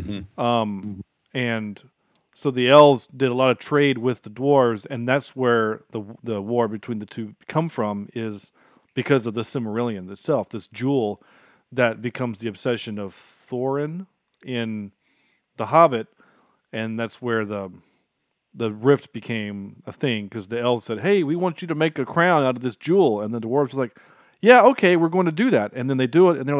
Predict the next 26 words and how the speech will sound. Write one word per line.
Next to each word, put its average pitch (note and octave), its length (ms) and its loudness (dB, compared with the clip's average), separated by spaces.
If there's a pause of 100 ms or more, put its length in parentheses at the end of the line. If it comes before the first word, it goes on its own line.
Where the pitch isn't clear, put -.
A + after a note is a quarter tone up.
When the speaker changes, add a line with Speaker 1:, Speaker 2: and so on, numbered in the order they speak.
Speaker 2:
like, - 120 -6 (200)
"We're B3+ 120 4
gonna C4 180 4
keep C#4+ 240 2
this C#3+ 280 4
because D3 500 0
we're F3+ 180 0
dwarves, D3+ 520 2 (400)
and C3 280 2
jewels D#3+ 300 6
belong D#3+ 320 4
to C3 100 -2
us, B2 320 4
and A#2+ 220 -8
you D#3 100 -4
suck, C3+ 440 4
so A2+ 180 -8
go B2+ 220 0
away." A2+ 420 4
And G#2+ 140 -6
then G#2 80 -4
that's G#2+ 200 -6
where A2 80 -12
the G2+ 60 -8
war A2 240 -4
started. D2 320 -12